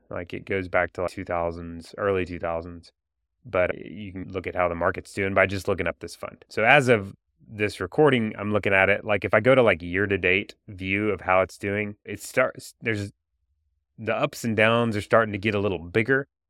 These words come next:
And year-to-date, it's down, as of, like, now, like, this second, it's down, like, sixteen point three one percent. That's gonna change every second 'cause I'm looking at the Google as of, like,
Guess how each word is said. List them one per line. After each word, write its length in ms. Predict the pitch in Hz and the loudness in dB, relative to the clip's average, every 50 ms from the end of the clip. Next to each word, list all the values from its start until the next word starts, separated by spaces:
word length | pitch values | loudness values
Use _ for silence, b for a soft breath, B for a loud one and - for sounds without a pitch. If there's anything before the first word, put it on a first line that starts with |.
| _ _ _ _ _ _ _ _ - | _ _ _ _ _ _ _ _ 2
And 420 | 101 101 101 101 101 98 98 101 101 | 4 6 6 6 4 2 0 -2 -2
year-to-date, 760 | 95 92 101 127 151 127 110 104 95 117 120 120 113 107 104 | -2 0 2 2 4 4 4 2 4 4 6 6 6 2 0
it's 240 | 98 95 - - - | -4 -6 -8 -8 -2
down, 540 | - 104 101 98 98 98 98 95 95 101 - - - | 2 4 6 6 6 4 4 2 0 -4 -8 -4 0
as 260 | 113 110 117 117 107 | 2 2 4 4 2
of, 160 | 117 107 92 | 2 0 2
like, 280 | 98 95 90 87 - - | 4 4 4 4 2 -4
now, 580 | 87 85 82 82 85 90 90 87 85 82 85 | -10 -8 -2 0 2 4 4 4 2 2 0
like, 220 | 82 85 85 80 - | 0 0 -2 -2 -4
this 160 | 98 92 - | -10 -12 -12
second, 560 | - - - - 110 110 - - 90 90 - | -12 -10 -2 0 0 0 0 -4 -8 -10 -12
it's 200 | - 87 - - | -14 -16 -10 -4
down, 300 | - 92 90 87 87 87 | -2 0 0 0 -2 -2
like, 180 | 82 85 85 - _ _ _ _ _ _ _ _ _ | -2 -2 -2 -4 _ _ _ _ _ _ _ _ _
sixteen 720 | - - - 104 - - - - - 101 98 95 92 90 | -10 -8 -8 -8 -8 -12 -16 -12 -8 -8 -6 -6 -6 -8
point 460 | 85 - 95 90 87 87 87 90 - _ _ _ _ _ _ - | -10 -8 -8 -8 -8 -8 -12 -14 -18 _ _ _ _ _ _ -10
three 160 | 101 92 90 | -8 -6 -4
one 220 | 87 87 85 85 | -4 -4 -4 -6
percent. 420 | 82 - 87 - - 117 110 104 - | -8 -12 -14 -4 0 0 0 0 0
That's 240 | 98 101 101 - - | -4 -6 -6 -4 -4
gonna 180 | - 90 85 | -4 -4 -4
change 300 | 82 - 95 87 85 85 | -6 -6 -6 -6 -6 -6
every 180 | 87 80 85 82 | -6 -6 -6 -6
second 340 | - - 85 82 87 90 95 | -6 -6 -6 -6 -8 -12 -14
'cause 160 | - 87 90 | -12 -8 -6
I'm 140 | 87 82 85 | -6 -4 -4
looking 220 | 85 85 87 85 | -6 -8 -8 -10
at 80 | 82 - | -12 -12
the 80 | 90 | -14
Google 440 | 82 82 90 87 82 87 85 85 - _ _ - | -12 -12 -12 -10 -10 -10 -10 -10 -12 _ _ -2
as 220 | 98 92 87 85 | 0 0 0 0
of, 120 | 90 85 | -4 -4
like, 220 | 87 85 82 80 | -4 -4 -4 -6